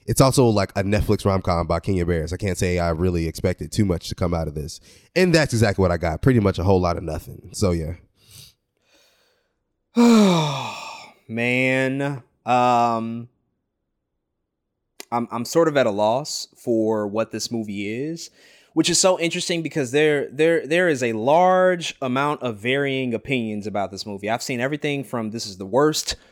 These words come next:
Speaker 2: rom-com I've seen in years" to people
Speaker 1: Sheesh.
Speaker 2: praising it, saying that it's funny and it's brilliant and it's sharp in its writing.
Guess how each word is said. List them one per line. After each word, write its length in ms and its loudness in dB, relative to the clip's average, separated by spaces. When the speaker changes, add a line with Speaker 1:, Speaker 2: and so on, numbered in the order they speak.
Speaker 2:
rom-com 520 0
I've 160 -2
seen 180 -4
in 80 -8
years" 480 2
to 220 -2
people 380 -2
Speaker 1:
Sheesh. 180 -6
Speaker 2:
praising 380 0
it, 160 0
saying 240 -4
that 100 -4
it's 140 -12
funny 400 0
and 100 -4
it's 140 -16
brilliant 800 2
and 140 -6
it's 160 -10
sharp 520 -2
in 80 -4
its 180 -4
writing. 540 -2